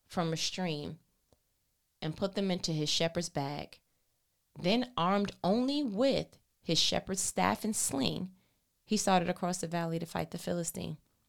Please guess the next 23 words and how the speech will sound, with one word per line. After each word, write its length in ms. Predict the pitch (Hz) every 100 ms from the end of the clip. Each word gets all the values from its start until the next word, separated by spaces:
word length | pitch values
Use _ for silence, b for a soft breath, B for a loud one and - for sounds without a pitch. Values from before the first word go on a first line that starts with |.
| _ _ _ _ _ _ _ _ - -
You 80 | 208
know 140 | 202
what 120 | 190
an 60 | 160 -
operative 480 | 160 180 175 170 160
word 260 | 156 160
is 200 | 165 165
that 100 | -
just 240 | 165 151 -
jumped 240 | 156 156
out 160 | 160 165
at 120 | -
me? 200 | 175 175 - _ _ b b b b b
So 300 | - - 147
David 760 | 143 127 160 220 220 233 226 - _ -
took 420 | - 202 190 190 - _ -
them 220 | 160 147 - -
off 480 | 151 170 180 - - -
again, 640 | 147 143 127 127 135 156 147 _ _ _ _ _ _ _ _ _ _ _ _ -
which 280 | 165 170 -
means 600 | 185 185 185 175 - -
to 120 | 196
me 600 | 175 190 226 180 147 156